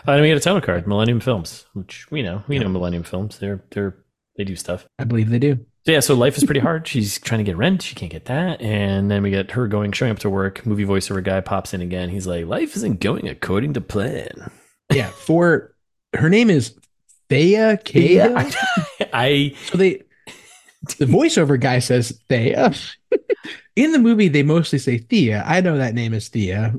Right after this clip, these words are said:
Speaker 2: I've
Speaker 1: Yeah.
Speaker 2: seen that name before.
Speaker 1: You know,
Speaker 2: Um,
Speaker 1: I don't,
Speaker 2: yeah.
Speaker 1: I'd, I call it Thea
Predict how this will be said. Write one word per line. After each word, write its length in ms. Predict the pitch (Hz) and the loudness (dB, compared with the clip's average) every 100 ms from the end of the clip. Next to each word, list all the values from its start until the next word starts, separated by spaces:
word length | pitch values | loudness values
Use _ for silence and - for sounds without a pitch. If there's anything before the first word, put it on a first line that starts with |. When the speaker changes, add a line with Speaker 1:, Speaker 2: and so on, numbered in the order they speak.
| - | -8
Speaker 2:
I've 100 | 131 | -2
Speaker 1:
Yeah. 140 | 139 95 | -2 2
Speaker 2:
seen 120 | 127 | 0
that 280 | 101 95 - | 0 -4 -8
name 200 | 123 92 | -6 -6
before. 360 | 98 - 85 110 | -8 -10 -10 -6
Speaker 1:
You 200 | 131 135 | 0 2
know, 220 | 120 110 | 4 4
Speaker 2:
Um, 120 | 110 | 2
Speaker 1:
I 120 | 104 | 2
don't, 100 | 117 139 | 2 2
Speaker 2:
yeah. 60 | |
Speaker 1:
I'd, 300 | 131 139 - | 2 0 -2
I 120 | 95 127 | -2 -2
call 240 | - 104 | 0 2
it 120 | 90 | 2
Thea 400 | 98 120 87 101 | 0 2 2 0